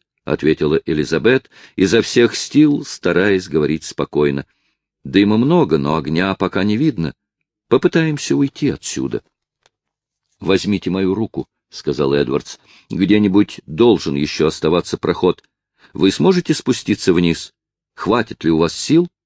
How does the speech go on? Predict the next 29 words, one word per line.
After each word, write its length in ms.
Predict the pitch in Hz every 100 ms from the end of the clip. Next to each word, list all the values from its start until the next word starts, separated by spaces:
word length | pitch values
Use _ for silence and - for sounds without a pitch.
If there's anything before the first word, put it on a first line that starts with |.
| _ _ _ -
«Разумеется. 800 | - 60 76 71 135 110 - - _ _ - -
Право, 320 | 117 147 95
мистер 400 | 78 - - 82
Эдвардс, 440 | 82 71 71 - - _ -
вы 300 | 104 131 127
преувеличиваете 840 | 131 123 120 127 110 85 80 85
опасность. 600 | 80 87 85 90 - - _ _ _ -
Ведите 460 | 87 160 190 190 156
меня 200 | 147 139
тем 240 | - 127
путём, 360 | 120 117 120 117
каким 340 | 98 - 107
сами 380 | - 143 160 117
пришли 320 | 71 - 60
сюда». 360 | - 65 65 - _ _ _ _
«Конечно, 440 | - 80 123 - 127
конечно», — 520 | 135 165 - - - _ _ -
закричал 540 | 73 - 71 - 60
юноша 440 | 73 156 135 - 117
в 80 |
каком-то 420 | - - 82 78 73
исступлении. 680 | - - 76 80 76 76 - - -
«Опасности 640 | 110 139 135 123 117 -
нет, 340 | 131 151 135 -
я 300 | 87 87 87
только 340 | 131 107 110
зря 300 | 90 95 127
напугал 560 | 120 113 107 139 147 107
вас. 340 | 90 -